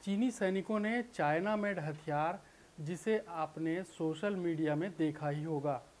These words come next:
कीलें लगी हुई राड, इसे ही छीनकर हमारे जवानों ने चीनियों को जमकर धोया है। किसी सैनिक के हथियार को छीनना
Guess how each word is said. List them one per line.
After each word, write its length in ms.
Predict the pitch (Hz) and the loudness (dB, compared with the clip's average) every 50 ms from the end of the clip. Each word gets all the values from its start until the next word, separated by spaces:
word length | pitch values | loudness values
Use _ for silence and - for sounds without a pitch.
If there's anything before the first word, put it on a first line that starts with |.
| - - - - - - - - - - - - - | -20 -20 -20 -20 -20 -20 -20 -20 -20 -20 -20 -16 -4
कीलें 380 | - 185 196 202 208 226 233 | 0 2 2 4 4 2 2
लगी 300 | 233 208 175 160 165 190 | 4 2 2 2 2 0
हुई 260 | 180 156 175 190 208 190 | 0 0 0 0 0 2
राड, 360 | 160 156 147 143 139 135 - - - - - - - - - - - - - - - - | 2 4 4 4 2 0 -2 -10 -20 -20 -20 -20 -20 -20 -20 -20 -20 -20 -20 -20 -8 -2
इसे 320 | 208 196 - - 247 247 226 | -2 -2 0 2 4 4 6
ही 160 | 214 240 240 | 6 4 4
छीनकर 600 | 233 - - 202 202 202 196 180 - 190 196 208 | 2 -2 -2 0 2 2 2 2 4 4 4 4
हमारे 400 | 185 165 165 160 160 160 165 175 170 | 2 0 2 2 4 4 4 2 2
जवानों 440 | 151 160 151 147 147 151 156 165 160 | 2 2 2 4 2 2 4 4 4
ने 200 | 160 165 190 220 214 - - - - - - - - - - | 4 2 2 0 -4 -8 -16 -20 -20 -20 -20 -20 -20 -20 -12
चीनियों 480 | - - 202 208 202 196 196 196 190 175 | -2 0 2 4 4 4 4 2 0 0
को 220 | 160 175 175 208 220 180 147 | 0 0 0 0 0 -2 0
जमकर 440 | 139 175 175 170 160 156 160 156 151 | 2 2 2 2 2 2 2 2 2
धोया 280 | - 147 147 147 143 | 0 0 0 0 0
है। 220 | 135 139 139 131 - - - - - - - - - - - - - - - - - - - - - - - - - - | 0 0 -4 -4 -6 -10 -20 -20 -20 -20 -20 -20 -20 -20 -20 -20 -20 -20 -20 -20 -20 -20 -20 -20 -20 -20 -20 -20 -12 -2
किसी 260 | - 226 214 - 262 220 | 0 0 2 2 0 2
सैनिक 460 | - 220 202 208 214 233 247 240 - | 4 6 6 6 6 4 2 0 0
के 100 | 254 240 | 0 0
हथियार 560 | 185 170 175 160 160 165 170 165 175 185 202 196 | 0 0 -2 -2 0 2 2 4 4 4 2 0
को 240 | - - 202 214 214 214 | 0 0 2 2 2 0
छीनना 440 | - - 170 165 160 165 165 170 185 | -4 -4 0 0 2 2 2 0 0